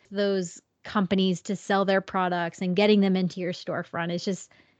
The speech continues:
a really awesome <laughs> operation that, that you've built up. Um, and I know you've been giving advice all along this way, but is there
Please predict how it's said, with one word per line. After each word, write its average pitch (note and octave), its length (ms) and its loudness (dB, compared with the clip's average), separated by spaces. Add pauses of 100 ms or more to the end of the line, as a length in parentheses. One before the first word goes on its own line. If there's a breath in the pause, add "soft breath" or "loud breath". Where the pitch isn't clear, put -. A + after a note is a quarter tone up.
(360 soft breath)
a B3+ 100 8
really D4+ 440 8
awesome A#3+ 440 2
<laughs> - 20 -12
operation A3 640 -2
that, F3+ 300 -8
that G3 220 -4
you've G3+ 180 -6
built F#3 260 -8
up. F3+ 280 -6 (360 loud breath)
Um, F3 360 0
and G#3+ 360 2 (240)
I A3+ 120 2
know A#3 100 4
you've A#3+ 220 4
been G3+ 160 2
giving G#3 240 4
advice F#3 400 0
all G3+ 200 -2
along G3 280 0
this F#3 220 -4
way, G3+ 200 2
but G3 160 0
is G3+ 140 0
there A3 180 2